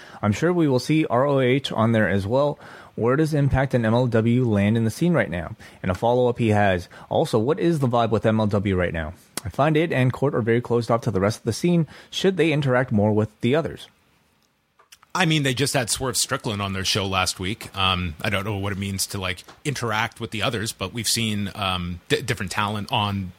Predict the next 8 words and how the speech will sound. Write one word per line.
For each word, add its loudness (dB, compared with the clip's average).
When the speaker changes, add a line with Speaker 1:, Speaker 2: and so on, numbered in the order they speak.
Speaker 2:
those -2
shows, -2
um, 0
that -6
they've -2
used. -2
Impact, -2
it's, 0